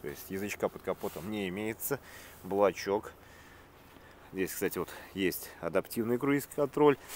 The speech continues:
следит за полосой, а, подогрев рулевого колеса. Много-много машина упакована различными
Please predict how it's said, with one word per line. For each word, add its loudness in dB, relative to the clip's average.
следит 2
за 4
полосой, 6
а, 2
подогрев 6
рулевого 4
колеса. 2
Много-много 4
машина -2
упакована 4
различными 2